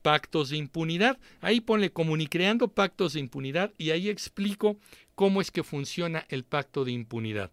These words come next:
Por supuesto, el presidente entrante le promete al saliente que no le va a investigar nada de la corrupción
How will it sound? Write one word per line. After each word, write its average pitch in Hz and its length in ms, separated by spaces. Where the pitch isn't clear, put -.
Por 131 160
supuesto, 147 500
el 120 80
presidente 160 960
entrante 170 760
le 151 200
promete 160 540
al 160 140
saliente 165 580
que 139 120
no 160 140
le 165 120
va 170 280
a 131 220
investigar 131 640
nada 214 280
de 165 100
la 127 120
corrupción 135 540